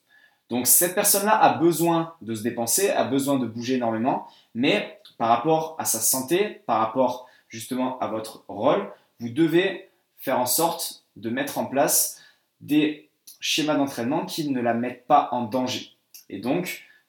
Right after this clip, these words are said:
c'est, ça va être à vous de trouver la bonne ma-, la bonne manière justement de communiquer avec lui pour ça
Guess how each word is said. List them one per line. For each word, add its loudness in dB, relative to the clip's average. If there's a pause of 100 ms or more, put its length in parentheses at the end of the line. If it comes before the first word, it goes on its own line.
(140)
c'est, 0
ça -2
va 0
être -8
à -2
vous -2
de 0
trouver -2
la -2
bonne -2
ma-, -8
la -8
bonne -2
manière 0
justement -4
de -4
communiquer -6 (180)
avec -4
lui -10 (340)
pour -12
ça 2